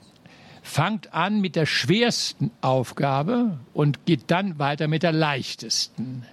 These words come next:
Wenn ihr aber bei der schwersten so lange hängen bleibt, fangt mit der leichtesten an. Habt ihr großen Erfolg, kommt sofort zu Erfolg und dann sofort mit der schwersten.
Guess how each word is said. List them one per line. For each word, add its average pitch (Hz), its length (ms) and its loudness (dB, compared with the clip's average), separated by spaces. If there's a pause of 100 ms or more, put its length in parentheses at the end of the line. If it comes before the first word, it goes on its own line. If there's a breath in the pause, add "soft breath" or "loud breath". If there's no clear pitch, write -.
(1600 loud breath)
Wenn 151 160 4
ihr 175 120 6
aber 170 160 0
bei 170 100 0
der 156 80 0
schwersten 202 440 2
so 151 100 0
lange 160 120 4
hängen 214 220 6
bleibt, 135 460 0
fangt 165 280 -2
mit 143 120 -2
der 143 80 2
leichtesten 208 720 0
an. 120 440 -2 (140)
Habt 110 100 -4
ihr 143 60 0
großen 151 300 2
Erfolg, 175 400 0
kommt 127 200 -4
sofort 113 280 -2
zu 143 80 -2
Erfolg 175 420 0 (220 loud breath)
und 143 100 4
dann 143 140 4
sofort 160 260 0
mit 185 100 -2
der 170 80 2
schwersten. 165 680 0